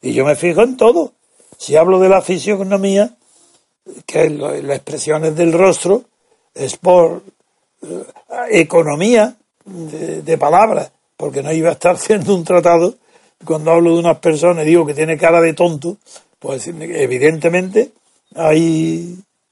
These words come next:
personas que, que se les ve la idiotez en, en los movimientos. Por ejemplo, yo recuerdo que a Bill Clinton,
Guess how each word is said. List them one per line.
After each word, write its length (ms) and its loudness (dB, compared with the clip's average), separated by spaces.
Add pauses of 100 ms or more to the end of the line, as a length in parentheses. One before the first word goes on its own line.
(420)
personas 800 0 (840)
que, 720 -12 (880)
que 240 -4
se 180 -6
les 120 -6
ve 160 0
la 280 4
idiotez 560 0 (440)
en, 220 -16
en 380 -4
los 140 0
movimientos. 760 -8 (220)
Por 140 -2
ejemplo, 440 -2 (200)
yo 200 4
recuerdo 760 2 (460)
que 120 -10
a 40 -4
Bill 280 0
Clinton, 680 0